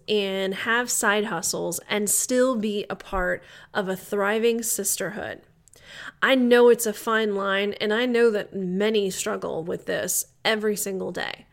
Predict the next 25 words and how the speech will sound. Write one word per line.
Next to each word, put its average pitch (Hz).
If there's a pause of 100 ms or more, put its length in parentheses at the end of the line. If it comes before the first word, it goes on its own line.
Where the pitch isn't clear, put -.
(560)
You're 226
told 247
by 196
your 190
boss 269
or 220
your 202
upline 254
or 185
your 175
business 254
partner 226
or 175
whoever 247
it 220
is 190 (320)
that 214
every 269 (400)
business 262
relationship, 226 (240)
every 269
friendship, 233
everyone's 254
a 240
connection, 214